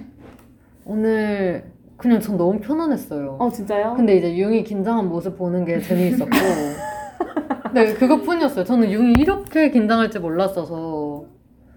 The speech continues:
Speaker 1: 그리고 방송이 원하는 대로 되지 않아서 그런 게 좀 아쉽긴 한데 다음에 더 잘하면 되니까요.
Speaker 2: 네. 덕구는요?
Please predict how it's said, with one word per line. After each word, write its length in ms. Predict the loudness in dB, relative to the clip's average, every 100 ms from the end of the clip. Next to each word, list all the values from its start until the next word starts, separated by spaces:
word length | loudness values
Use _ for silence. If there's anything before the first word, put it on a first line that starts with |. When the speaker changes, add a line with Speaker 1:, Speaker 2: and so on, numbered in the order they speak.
| -20 -20 -20 -8
Speaker 1:
그리고 760 | 0 2 4 4 2 0 -6 -18 _ -18 -12
방송이 440 | -4 0 2 2 2
원하는 420 | 2 2 2 2
대로 160 | 0
되지 240 | -2 -4 -4
않아서 800 | -4 -4 -6 -8 -8 -8 -8 -12 -20 -20 -20 _
그런 240 | -4 0 0
게 100 | 0
좀 140 | -2
아쉽긴 380 | -2 -4 -6 -4
한데 420 | -2 0 -2 -4
다음에 500 | -6 -2 0 -2 -6 -12 -20 -20 -20 _ _ _
더 120 | -18
잘하면 380 | -10 -4 -2 -2
되니까요. 440 | -2 -8 -8 -8 -8
Speaker 2:
네. 260 | -10 -14 -18 -20 -20 -20 _ _ -20 -20 -20 -20 -18 -14
덕구는요? 520 | -10 -8 -8 -10